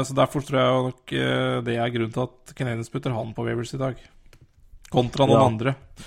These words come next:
Speaker 1: Som jeg tror nok, han har nok ikke direkte gjort seg bort, men det er nok andre som har, andre som har gjort seg mer fortjent da, og unggutter som kanskje har vært interessante for andre.
Speaker 2: Mm. Nei, det er
Speaker 1: Så
Speaker 2: klart
Speaker 1: my
Speaker 2: at vi vil jo
Speaker 1: take
Speaker 2: se
Speaker 1: er det.
Speaker 2: Andreas Martinsen i N H L når,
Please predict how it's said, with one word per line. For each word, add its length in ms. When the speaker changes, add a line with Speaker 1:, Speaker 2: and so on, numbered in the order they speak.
Speaker 1:
Som 160
jeg 160
tror 80
nok, 160
han 240
har 80
nok 120
ikke 200
direkte 320
gjort 160
seg 160
bort, 260
men 100
det 80
er 120
nok 80
andre 220
som 180
har, 240
andre 400
som 160
har 60
gjort 140
seg 180
mer 240
fortjent 420
da, 220
og 280
unggutter 440
som 600
kanskje 520
har 200
vært 120
interessante 400
for 160
andre. 160
Speaker 2:
Mm. 260
Nei, 140
det 40
er 80
Speaker 1:
Så 0
Speaker 2:
klart 140
Speaker 1:
my 60
Speaker 2:
at 140
vi 60
vil 140
jo 20
Speaker 1:
take 100
Speaker 2:
se 100
Speaker 1:
er 100
det. 180
Speaker 2:
Andreas 320
Martinsen 360
i 120
N 140
H 80
L 100
når, 140